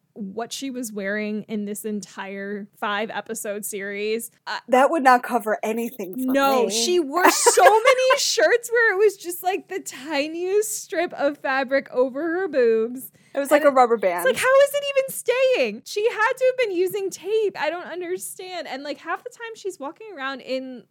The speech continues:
Speaker 1: what can generously be described as lingerie with her ass
Speaker 2: Mm-hmm.
Speaker 1: out. It's, like, super short.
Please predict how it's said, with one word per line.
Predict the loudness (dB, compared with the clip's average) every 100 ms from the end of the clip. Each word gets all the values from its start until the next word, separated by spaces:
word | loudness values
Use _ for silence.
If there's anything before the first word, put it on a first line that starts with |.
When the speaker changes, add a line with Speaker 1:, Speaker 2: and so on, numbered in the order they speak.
| _
Speaker 1:
what | -6 -6
can | -8 -10
generously | -6 -4 -2 -2 -4 -4 -4 -4
be | -6
described | -8 -10 -6 -2 -2 -4
as | -8 -10
lingerie | -8 -8 -8 -10 -8 -8 -10 -14 _
with | -8 -4
her | -2
ass | 0 2 0
Speaker 2:
Mm-hmm. | -2
Speaker 1:
out. | -2 0 0 -2
It's, | -4 -6 -6
like, | -8
super | -6 -6 -8 -8 -12
short. | -12 -12 -10 -8 -6 -8